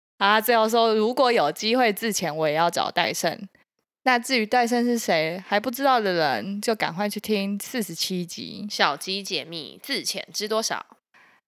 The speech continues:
Speaker 1: 好，最后一则今天要念的留言，我们现在 shout out to 阿华啦。
Speaker 2: 对。
Speaker 1: 这个人叫 Man Fall in Love，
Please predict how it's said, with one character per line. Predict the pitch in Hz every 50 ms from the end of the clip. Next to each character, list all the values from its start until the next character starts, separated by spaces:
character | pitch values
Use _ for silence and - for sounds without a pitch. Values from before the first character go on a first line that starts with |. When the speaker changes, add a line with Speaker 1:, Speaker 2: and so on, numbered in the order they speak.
| _ _ _ -
Speaker 1:
好， | 190 196 202 208 220 220 214
最 | - - 302 277
后 | 277 269 277 269
一 | 269 262
则 | 220 214 190 185 185
今 | 190 220 226 220
天 | 233 240
要 | 233 226 214 214
念 | 214 220 220 196 175
的 | 160 160
留 | 156 151 151 151 151 170
言， | 175 160 - - 85 - - 214 214 _ _ _ _ _ _ _ _ _ _ _ _ _ _ _ _ _ _ _ _ -
我 | - 190
们 | 190 190
现 | 196 208 214
在 | 208 202 202 202 208
shout | - - 226 208 214 220
out | 220 208 196
to | - 208
阿 | 185 - - 170 170 175
华 | 170 170 170 151 - 151 175
啦。 | 175 170 170 190 - _ _ _ - - - - - - - _
Speaker 2:
对。 | - 208 196 185 165 143 110 110 196 -
Speaker 1:
这 | - 262
个 | 269 262
人 | 247 208 196 196
叫 | 208 208 208 202
Man | 208 214 233 233 233 240 262
Fall | 233 - - 247 214 214 269
in | 233 202 180 175 175
Love， | 185 185 156 -